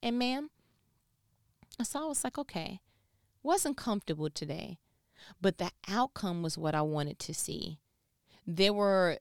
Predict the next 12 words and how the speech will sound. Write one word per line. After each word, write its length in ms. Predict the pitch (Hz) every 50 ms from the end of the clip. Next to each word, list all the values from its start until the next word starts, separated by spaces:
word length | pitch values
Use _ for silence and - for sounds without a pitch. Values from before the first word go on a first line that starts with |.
| _ _ -
similar 640 | - - - - - - 285 302 302 294 262 240 233
situations 800 | 220 - - - - - 196 180 185 190 190 196 - 180 175 160
that 100 | - 165
happened 420 | 160 180 185 185 - - 165 165 160
before 500 | 160 156 - - - 175 175 165 156 156
that 200 | - 147 151 156
didn't 340 | 175 185 - - 160 165 156
bother 360 | 147 156 160 175 180 180 170
me 180 | 165 170 170 -
or 140 | - 147
settle 460 | 139 - - - - 185 180 170 160 156
me 320 | 151 143 143 147 143